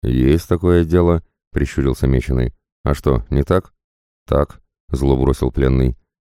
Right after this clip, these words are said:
"А почему всё это происходит, не задумывались?" "А чего тут думать-то?" — пожал плечами лесник. "Денег хотите, вот и весь секрет. И потому последнюю совесть потеряли. Старая, как мир, история".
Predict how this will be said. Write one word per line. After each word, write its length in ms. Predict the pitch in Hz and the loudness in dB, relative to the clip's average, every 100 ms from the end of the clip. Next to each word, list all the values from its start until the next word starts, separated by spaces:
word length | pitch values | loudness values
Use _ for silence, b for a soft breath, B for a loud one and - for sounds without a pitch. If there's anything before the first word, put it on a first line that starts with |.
| - | -4
"А 120 | 73 | -2
почему 360 | 82 82 95 82 | 0 2 2 2
всё 140 | 82 | 0
это 140 | 76 | 0
происходит, 600 | 76 76 73 - 67 58 | 0 0 0 0 -2 -2
не 80 | 73 | -2
задумывались?" 640 | 73 82 104 76 62 52 - _ _ _ _ _ _ - | 0 2 4 4 2 -2 -10 _ _ _ _ _ _ -4
"А 120 | 65 | -4
чего 320 | - 104 143 | 0 0 0
тут 220 | 139 123 | 0 -2
думать-то?" — 500 | 113 139 82 - 60 - _ _ - | 0 2 0 0 -6 -6 _ _ -6
пожал 300 | 71 65 57 | -2 -2 -2
плечами 380 | 65 - 62 60 | -4 -2 -2 -2
лесник. 380 | 57 64 - _ _ _ _ | -2 -4 -4 _ _ _ _
"Денег 500 | - 60 87 143 135 | -6 2 4 4 2
хотите, 600 | - 107 - 98 82 71 64 | 2 -2 0 -2 0 -2 -2
вот 260 | - 65 71 | -2 -2 0
и 60 | 67 | 0
весь 200 | 69 67 | 0 -2
секрет. 460 | - - 78 85 _ _ _ _ _ - | -6 0 0 0 _ _ _ _ _ -2
И 80 | |
потому 380 | 80 82 87 92 | 0 2 4 4
последнюю 540 | 80 73 73 65 65 60 | 2 0 -2 0 0 0
совесть 380 | - 107 95 | 0 2 0
потеряли. 540 | - 85 82 80 73 67 _ _ _ _ | -2 0 2 2 2 -2 _ _ _ _
Старая, 760 | - - 80 101 110 104 98 | -14 -2 2 4 4 4 4
как 260 | 90 82 - | 2 -2 0
мир, 240 | 73 80 | 2 2
история". 560 | 73 - 80 80 64 52 | 0 0 2 4 2 -2